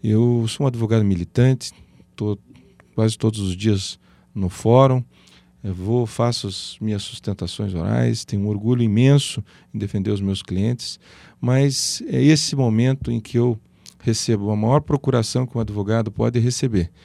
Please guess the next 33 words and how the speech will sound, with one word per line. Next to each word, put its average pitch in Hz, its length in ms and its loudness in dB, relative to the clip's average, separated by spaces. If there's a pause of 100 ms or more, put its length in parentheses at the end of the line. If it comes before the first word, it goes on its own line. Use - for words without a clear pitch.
(180)
que - 120 -4
é - 20 2
defender 107 440 2
a 110 40 4
nossa 127 340 2
classe, 101 380 -2
a 98 40 -2
nossa 107 260 -2
instituição, 113 640 -2 (480)
é - 40 0
um 127 40 2
momento 135 380 2
de 127 120 -2
orgulho 131 560 4 (260)
imenso 139 600 4 (460)
e 113 120 -4
que, 120 360 -4
pode 139 280 0
ter 147 100 -2
certeza, 95 460 -2
todos 123 240 2
os 127 100 0
advogados 113 400 2
do 110 80 -4
Paraná, 104 520 0 (460)
eu 101 100 0
procurarei 113 720 2 (380)
com 101 160 -2
muita 110 1040 2 (420)
honra 123 420 4
e 107 40 0
com - 120 -6
muita 117 520 -2